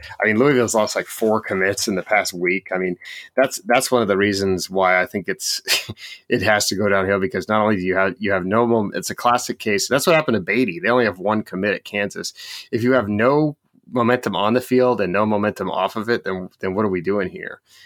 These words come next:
Uh, their class is currently ranked twenty-third in the country. They got, uh, four four-star recruits committed, and I think that number is gonna go up. I expect it to be five by the time a lot of people listen to this. Uh, and <laughs> if you compare,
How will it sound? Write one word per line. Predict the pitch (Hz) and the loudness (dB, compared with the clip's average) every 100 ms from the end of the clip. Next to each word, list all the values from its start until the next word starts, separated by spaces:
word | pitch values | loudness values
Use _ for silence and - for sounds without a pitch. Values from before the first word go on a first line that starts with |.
| _ _ | _ _
Uh, | 87 90 90 92 - | 0 2 2 0 0
their | 120 117 | 0 0
class | - 135 135 139 | 0 2 2 2
is | 120 | -2
currently | - 127 104 110 | 0 0 0 0
ranked | 101 98 | 0 -2
twenty-third | - 117 135 131 - 113 104 | -2 0 2 2 2 2 2
in | 95 | 0
the | |
country. | 92 104 95 101 | -2 -4 -2 0
They | 92 | 0
got, | 87 85 - _ - - _ _ - | 2 0 0 _ -20 -20 _ _ -4
uh, | 85 | -4
four | - - 107 123 | -2 0 2 2
four-star | - 107 101 - 101 95 | 2 0 0 2 2 2
recruits | 87 - 101 95 - - - _ _ _ _ _ | -2 0 2 2 -2 -6 -10 _ _ _ _ _
committed, | - 98 104 101 101 95 - _ | -4 0 2 4 2 0 -8 _
and | - 95 | -4 -2
I | 92 | -2
think | - 107 - | -2 -4 -2
that | - 92 | -2 0
number | 92 90 | 0 -2
is | 92 | -2
gonna | 95 90 | -2 0
go | 92 | 2
up. | 95 98 | 2 2
I | 92 | 0
expect | 90 - 98 - | -2 -4 -4 -6
it | - | -10
to | 82 | -4
be | 90 | -4
five | 87 95 92 92 87 | 0 2 2 2 0
by | 95 | 0
the | 87 | 0
time | - 98 | 0 0
a | |
lot | 90 92 | 2 0
of | 87 | 0
people | 101 95 92 | -4 -4 -2
listen | 98 - | 0 0
to | 104 | 0
this. | 101 110 - - _ - - - _ 92 | 2 2 0 -4 _ -20 -20 -20 _ -4
Uh, | 90 87 90 90 87 - - | 0 2 4 4 2 0 -2
and | 98 | -2
<laughs> | 92 - - | -2 -4 -4
if | - | 0
you | 120 | 0
compare, | 127 - - 139 | 0 -2 0 0